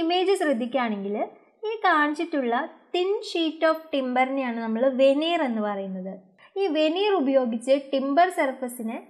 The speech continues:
മുഴുവനായിട്ടോ അല്ലെങ്കിൽ അതിൻ്റെ ഒരു പാർട്ടോ നമ്മളിങ്ങനെ കവർ ചെയ്യുന്ന പ്രോസസ്സിനെ വിളിക്കുന്ന പേരെന്താണെന്നാണ് ചോദ്യം. അതിനെ നമ്മൾ വിളിക്കുന്ന പേരാണ് വെനീറിംഗ്. Actually ഈ വെനീറിംഗ് നമ്മൾ ചെയ്യുന്നത് ഒരു ഡെക്കറേറ്റീവ് പർപ്പസിന്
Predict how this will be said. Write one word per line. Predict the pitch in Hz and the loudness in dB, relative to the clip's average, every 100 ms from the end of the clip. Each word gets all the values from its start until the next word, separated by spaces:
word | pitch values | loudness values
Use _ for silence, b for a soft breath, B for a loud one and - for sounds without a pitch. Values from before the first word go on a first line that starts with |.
| _ 320 | _ -2
മുഴുവനായിട്ടോ | 370 392 415 403 294 240 220 226 | 2 2 2 2 0 0 -2 0
അല്ലെങ്കിൽ | 220 277 302 | 0 0 -2
അതിൻ്റെ | 294 302 311 | -2 0 -2
ഒരു | 311 | 2
പാർട്ടോ | 277 262 277 285 - 214 - 262 | 4 6 4 2 0 0 -2 -6
നമ്മളിങ്ങനെ | 254 262 254 269 269 | -4 -2 -2 -6 0
കവർ | 254 247 294 349 | 0 4 2 2
ചെയ്യുന്ന | 294 254 262 285 - _ - | 0 -2 -6 -8 -14 _ -4
പ്രോസസ്സിനെ | 240 254 302 302 311 | 0 0 -2 -4 -2
വിളിക്കുന്ന | 269 226 240 240 | -2 -2 -6 -6
പേരെന്താണെന്നാണ് | 233 233 240 247 240 226 226 208 196 | -4 -2 -2 -2 0 -2 -2 -8 -8
ചോദ്യം. | 190 190 269 - - _ _ _ - | -10 -4 -4 -6 -18 _ _ _ 0
അതിനെ | 294 359 392 | 0 0 0
നമ്മൾ | 302 294 | 0 2
വിളിക്കുന്ന | 285 240 254 262 254 | 2 0 -2 -4 -4
പേരാണ് | 240 240 226 208 294 - _ _ _ - | -2 0 -2 -2 -6 -10 _ _ _ 0
വെനീറിംഗ്. | 339 339 269 196 180 - _ _ - 277 | 0 2 0 0 -6 -14 _ _ -2 2
Actually | 285 285 349 349 403 330 | 2 0 0 2 0 0
ഈ | 339 302 | 0 2
വെനീറിംഗ് | 285 285 302 339 339 | 2 2 0 0 -2
നമ്മൾ | 285 294 302 | 0 0 0
ചെയ്യുന്നത് | 269 247 277 302 254 262 269 269 | 0 0 -2 -4 0 2 2 -2
ഒരു | 285 247 | 0 -2
ഡെക്കറേറ്റീവ് | 240 - 294 302 302 349 349 | -4 -2 0 0 0 -2 0
പർപ്പസിന് | 277 262 240 247 240 | 0 0 -6 -4 -4